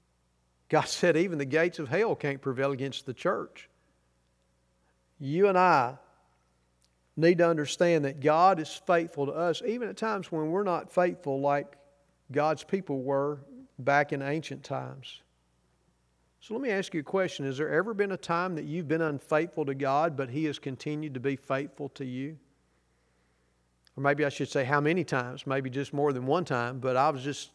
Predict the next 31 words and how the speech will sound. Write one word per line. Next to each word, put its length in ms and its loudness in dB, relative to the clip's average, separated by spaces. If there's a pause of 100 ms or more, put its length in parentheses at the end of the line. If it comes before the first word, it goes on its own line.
(140)
wanted 280 -4
you 120 -6
to 40 -6
think 300 -4
about 260 0
maybe 240 0
one 240 -4
time 320 -4
when 160 -8
you've 320 -6
been 140 -2
unfaithful 580 -2
and 80 -6
yet 160 -6
God 320 -4
still 480 -6 (720)
fulfilled 460 -6
His 160 -8
promises 800 -12 (800)
to 120 -8
you. 280 -14 (880)
He 100 -14
still 260 -8
protected 720 -10
you. 220 -18 (1160)
Guys, 200 -10
we 140 -6
have 160 -4
an 80 -8
awesome 420 -10
God. 460 -12